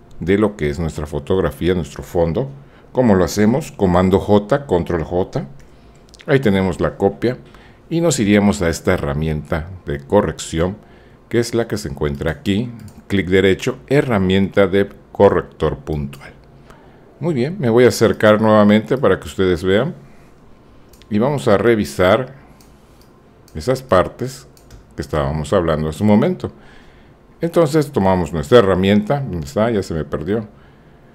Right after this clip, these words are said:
Aquí está. Tratamos de que nuestro puntero sea pequeño para que, eh, Photoshop sepa qué es exactamente lo que queremos quitar. Entonces hacemos clic, fíjense cómo voy quitando esas partes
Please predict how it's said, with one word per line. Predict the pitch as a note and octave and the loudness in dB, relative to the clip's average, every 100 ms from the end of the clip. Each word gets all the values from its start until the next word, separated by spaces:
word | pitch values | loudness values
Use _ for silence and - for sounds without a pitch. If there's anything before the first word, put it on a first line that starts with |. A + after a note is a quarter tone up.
| - - - - - - | -20 -20 -20 -20 -20 -14
Aquí | C#2 D#2+ | -10 -12
está. | - C#3 D#3+ - - - - - - | -2 0 0 -8 -20 -20 -20 -20 -12
Tratamos | - B2 F3 G3 G#3 | -2 0 2 2 4
de | C3+ - | 2 0
que | - G2 | 2 2
nuestro | F#2+ F#2 - - F2+ E2+ E2+ D#2+ D2+ D#2+ - - - - | 4 0 -2 2 4 4 4 2 -2 -10 -18 -20 -20 -10
puntero | - F#2+ F#2 B2 A#2+ | -4 -4 2 4 4
sea | G2+ A#2 G2+ - | 4 2 2 0
pequeño | E2 - F2+ F2 F2 A2+ | -4 0 0 0 2 0
para | - B2+ C3 | 0 -2 -2
que, | C3+ B2+ B2+ | 0 0 0
eh, | - F#2+ | 0 -2
Photoshop | - A#2+ A#2+ F#2 - G2+ - | 0 -4 -2 -4 2 0 0
sepa | - G#2 - G2+ - | 0 0 2 -2 0
qué | A2 | -2
es | G#2+ | -2
exactamente | F2+ - F#2+ - E2 E2+ F2 D#2+ F2 | -6 -2 -4 -2 -4 -2 -4 -4 -4
lo | E2 | -4
que | - C#2+ | -8 -10
queremos | C#2+ D2 C#2+ C#2 | -8 -6 -6 -10
quitar. | C2+ - C#2 | -14 -12 -8
Entonces | F#2+ D3 C3+ C#3 | -6 -4 -2 0
hacemos | B2+ - | 0 -2
clic, | - B2 C3+ C3+ | -2 0 0 -2
fíjense | A#2+ A#2+ A2+ G#2 | -6 -6 -8 -6
cómo | - F#2+ | -2 0
voy | F2+ F2+ | 0 0
quitando | - D2+ E2 D#2 E2 A#2 - - - - - _ _ - - - - - - _ _ _ _ - | -6 -4 -2 0 -2 -8 -12 -20 -20 -20 -20 _ _ -20 -20 -20 -20 -20 -20 _ _ _ _ -14
esas | D2+ - C#3 | -10 -8 -8
partes | C#3 F#2+ F2 - A#2 A#2+ | -4 -2 -2 -4 -12 -12